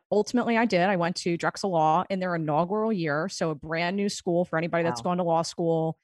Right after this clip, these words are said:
Speaker 1: No test banks, no outlines, no upper class students to help you. You're literally going into it completely not knowing what you're doing and having no guidance whatsoever. Um, so that was a really unique experience. And about three quarters of the way through my first year,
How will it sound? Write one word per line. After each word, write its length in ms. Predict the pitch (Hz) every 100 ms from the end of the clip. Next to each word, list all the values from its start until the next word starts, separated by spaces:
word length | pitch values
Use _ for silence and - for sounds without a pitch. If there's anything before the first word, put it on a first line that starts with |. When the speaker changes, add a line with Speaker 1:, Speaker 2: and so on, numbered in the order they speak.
| _ _ _ -
Speaker 1:
No 180 | 185
test 400 | 208 - 190 -
banks, 540 | - 180 175 180 - -
no 180 | 180 185
outlines, 800 | 170 170 170 170 170 165 160
no 160 | 165 185
upper 180 | 180 180
class 340 | - 180 165
students 600 | - 180 170 175 160 160 -
to 80 |
help 300 | 160 170 165
you. 300 | 170 170 165
You're 180 | 165 160
literally 480 | 160 180 180 185 180
going 300 | 170 165 165
into 180 | 170 165
it 240 | 165 156
completely 520 | - 156 - 180 160 170
not 240 | 170 -
knowing 240 | 151 156
what 120 | 160 -
you're 120 | 151
doing 440 | 147 156 160 156
and 80 | 151
having 300 | 156 156 156
no 160 | 156 160
guidance 400 | 147 143 147 -
whatsoever. 680 | 147 - 147 143 127 135 - _ _ _ _
Um, 160 | 170 165
so 100 | -
that 140 | 220
was 100 | 262
a 60 | 233
really 400 | 170 180 180 196
unique 320 | 175 170 165
experience. 800 | - - - 175 151 143 143 - -
And 120 | 233
about 300 | 247 262 294
three 220 | - 214
quarters 420 | 233 - 269 240 196
of 80 |
the 80 | 180
way 240 | 160 156 160
through 180 | -
my 120 | 165 143
first 420 | - 165 156 -
year, 420 | 170 170 143 135